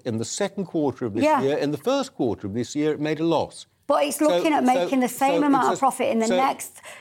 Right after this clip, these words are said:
Speaker 2: in the next quarter.
Speaker 1: But they're already
Speaker 2: So we
Speaker 1: paying,
Speaker 2: have got
Speaker 1: they're
Speaker 2: to do
Speaker 1: already paying
Speaker 2: something.
Speaker 1: sixty-five percent tax on that profit. So what is it that you think is the right rate of tax? Eighty percent, ninety percent. But let's say you nationalise them.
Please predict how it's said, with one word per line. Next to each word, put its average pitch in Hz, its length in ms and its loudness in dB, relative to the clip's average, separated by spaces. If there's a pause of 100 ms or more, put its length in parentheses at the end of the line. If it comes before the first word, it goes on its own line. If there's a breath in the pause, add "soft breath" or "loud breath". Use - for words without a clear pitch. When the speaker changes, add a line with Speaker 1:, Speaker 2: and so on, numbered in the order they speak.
Speaker 2:
in 240 140 2
the 233 100 4
next - 300 0
quarter. 180 460 -2
Speaker 1:
But 151 120 0
they're 156 140 2
already 208 320 2
Speaker 2:
So 254 140 2
we 254 80 2
Speaker 1:
paying, 294 180 4
Speaker 2:
have 214 100 -8
got 311 220 2
Speaker 1:
they're 202 100 2
Speaker 2:
to 247 60 2
do 269 80 2
Speaker 1:
already 202 200 2
paying 247 140 2
Speaker 2:
something. 170 300 0
Speaker 1:
sixty-five 127 760 -4
percent - 360 -8
tax - 400 -6
on 104 140 -6
that 95 240 -8
profit. 80 400 -8
So 135 120 -6
what 180 320 -2 (380 soft breath)
is 143 220 -2
it 87 180 -6
that 123 140 -4
you 147 160 -2
think 117 320 -6
is 95 100 -8
the 104 80 -6
right 147 360 0
rate 107 220 -4
of 85 120 -20
tax? - 360 -10
Eighty 143 200 -2
percent, 120 340 -8
ninety 117 320 -6
percent. - 240 -16 (420 loud breath)
But 180 140 0
let's 254 240 -2
say 262 200 -2
you 226 120 0
nationalise 110 640 -4
them. - 140 -20